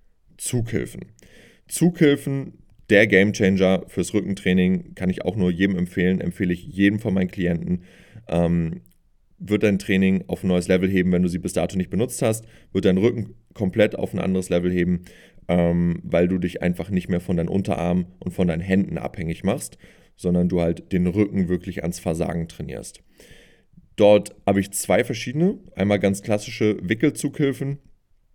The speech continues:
Das heißt, ähm, die kosten dann zehn, fünfzehn Euro irgendwie. Bei Amazon kann man sich die bestellen. Da ist es im Prinzip nur wichtig, dass du da so ein bisschen Neopren mit dran hast,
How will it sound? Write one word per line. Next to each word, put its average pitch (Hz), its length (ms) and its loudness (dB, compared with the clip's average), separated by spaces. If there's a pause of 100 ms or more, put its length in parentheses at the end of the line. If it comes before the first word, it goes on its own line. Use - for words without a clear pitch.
(380)
Das 92 200 -10
heißt, 95 380 -4
ähm, 87 240 0
die 87 80 -8
kosten 90 340 -4
dann 82 260 -2
zehn, 92 380 0
fünfzehn 95 400 -4
Euro 123 280 0
irgendwie. 113 200 -2
Bei 87 140 0
Amazon 101 360 0
kann 101 140 -4
man 98 120 2
sich 95 100 -4
die - 80 -8
bestellen. 92 440 0 (380)
Da 87 140 0
ist 107 100 0
es 104 140 -4
im 95 100 -4
Prinzip 95 300 -4
nur 95 160 0
wichtig, 95 240 -2
dass 92 160 -4
du 87 80 -8
da 92 140 2
so 92 80 -2
ein 90 80 0
bisschen 90 240 0
Neopren 113 580 0 (360)
mit 110 260 -2 (280)
dran 113 360 -2
hast, 117 340 -6